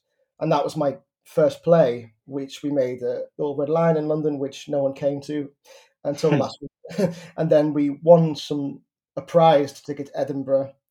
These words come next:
Speaker 1: which we, and then it was successful from there. We sold, we won a bunch of awards and got reviews and sold out and came to the Bush in
Speaker 2: And when
Speaker 1: London.
Speaker 2: you say, when you say you made that show, were you, were you the writer of that show?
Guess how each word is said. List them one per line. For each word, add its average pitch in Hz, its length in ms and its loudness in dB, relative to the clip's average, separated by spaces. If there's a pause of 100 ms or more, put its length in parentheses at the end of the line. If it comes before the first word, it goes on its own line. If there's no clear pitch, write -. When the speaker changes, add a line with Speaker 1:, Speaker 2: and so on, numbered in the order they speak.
(180)
Speaker 1:
which 143 180 -8
we, 135 80 -14 (140)
and 135 120 -8
then 127 100 -6
it 123 120 -8
was 123 320 -18 (180)
successful - 520 -16
from 67 180 -18
there. 62 220 -10
We 64 180 -18
sold, - 460 -10
we 139 180 -10 (140)
won 139 200 -6
a 123 40 -12
bunch - 160 -18
of 131 80 -14
awards 131 260 -6
and 131 80 -8
got 139 80 -8 (100)
reviews 123 200 -16
and 120 120 -18
sold 120 240 -12
out 127 220 -10
and 123 140 -18 (760)
came 170 160 -6
to 160 60 -12
the - 80 -20
Bush 165 260 -2
in 143 120 0
Speaker 2:
And 143 120 4
when 170 140 8
Speaker 1:
London. 170 80 4
Speaker 2:
you 165 60 -2
say, 151 240 2 (300)
when 156 140 0
you 151 100 2
say 156 160 4
you 139 180 2
made 135 380 2
that 120 280 -2
show, 110 320 -2
were 98 160 -6
you, 120 280 -2
were 123 140 -8
you 127 180 -4
the 123 120 0
writer 120 680 -4
of 104 140 -8
that 90 180 -6
show? - 280 -8